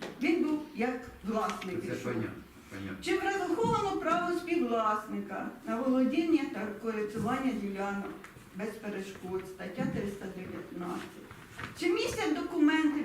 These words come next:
Speaker 1: письмову згоду іншого співвласника на приватизацію, нотаріально завірено, чи мав виділення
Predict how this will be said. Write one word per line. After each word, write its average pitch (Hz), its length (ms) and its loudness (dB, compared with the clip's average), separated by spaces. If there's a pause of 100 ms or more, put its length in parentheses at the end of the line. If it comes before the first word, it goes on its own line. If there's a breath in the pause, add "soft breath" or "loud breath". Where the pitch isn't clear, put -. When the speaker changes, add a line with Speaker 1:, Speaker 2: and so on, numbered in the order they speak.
Speaker 1:
письмову 262 640 0
згоду 233 400 0 (140)
іншого 302 500 4
співвласника 208 840 -2
на 247 100 0
приватизацію, 254 1040 -4 (320 loud breath)
нотаріально 302 680 4
завірено, 226 640 0 (120)
чи 294 80 -2
мав 330 260 4
виділення 262 600 2